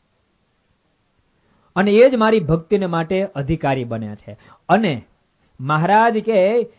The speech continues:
કે આત્મારૂપ બનેલી વ્યક્તિને પણ પરમાત્મા તત્વ એટલું મહાન છે કે એને ખેંચ્યા વિના રહેતું નથી.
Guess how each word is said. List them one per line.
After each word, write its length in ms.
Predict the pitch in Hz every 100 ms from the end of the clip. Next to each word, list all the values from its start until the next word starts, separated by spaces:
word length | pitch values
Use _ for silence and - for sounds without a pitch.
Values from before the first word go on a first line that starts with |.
| _ -
કે 80 |
આત્મારૂપ 800 | 247 165 190 214 277 262 254 339
બનેલી 460 | 285 226 233 240 220
વ્યક્તિને 720 | 147 156 156 - 214 202 175
પણ 380 | 135 151 127 107 _ _
પરમાત્મા 720 | 147 143 156 214 247 247 262
તત્વ 300 | 254 240 240
એટલું 320 | 233 247 233 151
મહાન 540 | 139 165 247 320 254
છે 340 | - 147 120 - _ _
કે 60 | 175
એને 180 | 180 185
ખેંચ્યા 400 | - 170 170 170
વિના 300 | 160 160 131
રહેતું 560 | 139 139 139 127 127 _ _
નથી. 560 | 123 139 - 190 147 -